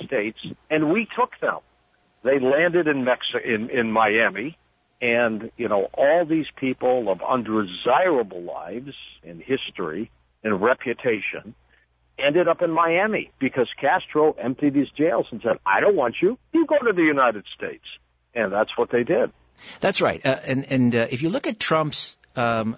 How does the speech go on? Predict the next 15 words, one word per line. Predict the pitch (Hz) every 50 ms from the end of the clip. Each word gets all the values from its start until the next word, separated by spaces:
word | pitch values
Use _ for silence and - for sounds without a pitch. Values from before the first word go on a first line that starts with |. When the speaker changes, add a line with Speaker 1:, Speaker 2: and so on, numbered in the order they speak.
| - -
Speaker 2:
position, | - 131 110 131 151 139 - - 107 82 65 - - _ _ _ _ _ _ _ -
positions | - 117 110 135 156 143 - 131 98 82 - -
on | 120 117 113
a | 110 110
lot | 117 135 123
of | -
policies, | - - 123 123 123 113 - - - - - -
there, | 151 156 165 160 - 208 - - -
you | - 160 156
put | 160 - 233 -
the | 202 165
rhetoric | 156 156 156 160 - -
as-, | 123 101 - - -
rhetoric | - 120 120 151 160 160 139 110 - -
aside, | 101 - - 151 147 151 110 90